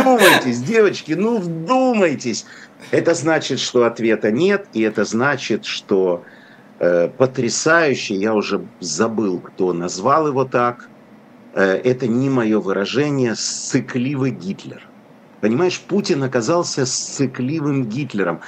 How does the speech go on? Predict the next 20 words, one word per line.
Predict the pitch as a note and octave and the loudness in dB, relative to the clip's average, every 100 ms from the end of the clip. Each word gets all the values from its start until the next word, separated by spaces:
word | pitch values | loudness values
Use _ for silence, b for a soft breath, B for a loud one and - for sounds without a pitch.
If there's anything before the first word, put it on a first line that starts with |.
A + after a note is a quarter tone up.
| B B | B B
На | B2+ C#3+ | -4 -2
самом | - F3 D#3+ D3 | 0 0 0 -2
деле, | C3 F3 D3 - - - - - - - | 2 2 2 0 -6 -20 -20 -20 -20 -18
э, | - - - - - | -16 -12 -10 -10 -4
не | D3 E3 | 0 2
вот | F3+ G3+ | 2 0
это | G3 D3 | 0 0
вот | C3+ | -2
король-то | - D3+ D#3+ C#3 C#3 B2 | 0 0 2 0 0 0
голый | A2 C3 E3 E3 D3+ C#3 | 0 0 4 4 4 2
и | C3 | 0
так | B2+ C3+ B2+ | 0 0 0
далее. | A#2 D#3+ D3+ B2+ A2 - | 0 2 2 0 -2 -8
Ну | G3+ B3 | -2 -2
да, | F#3+ A3+ F#3 | 4 4 4
можно | F3+ D#3 C#3 | 2 -2 -2
и | B2+ | 0
это | G#2 G2+ | 0 -2
выражение | E2 F2 E2+ F2 F2 | -6 -6 -6 -6 -6
употребить. | E2 G#2 F#2+ F2 E2 | -6 -6 -6 -6 -8